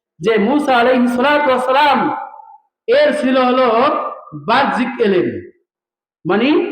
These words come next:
দেখা এলেম, প্রকাশ্য এলেম। আর খিজির আলাইহিস সালাম এনার ছিল হলো, মানে, কি বলে,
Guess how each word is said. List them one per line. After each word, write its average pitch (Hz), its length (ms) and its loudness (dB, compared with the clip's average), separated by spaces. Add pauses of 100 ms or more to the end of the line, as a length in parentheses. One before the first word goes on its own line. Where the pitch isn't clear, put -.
(520)
দেখা 247 420 0
এলেম, 190 400 2
প্রকাশ্য 240 440 -2
এলেম। 156 420 0 (400)
আর 185 400 0
খিজির 202 260 0
আলাইহিস 214 260 2
সালাম 196 320 0
এনার 214 200 2 (100)
ছিল 208 120 0
হলো, 196 300 2 (960)
মানে, 185 180 2 (920)
কি 196 120 -4
বলে, 202 300 2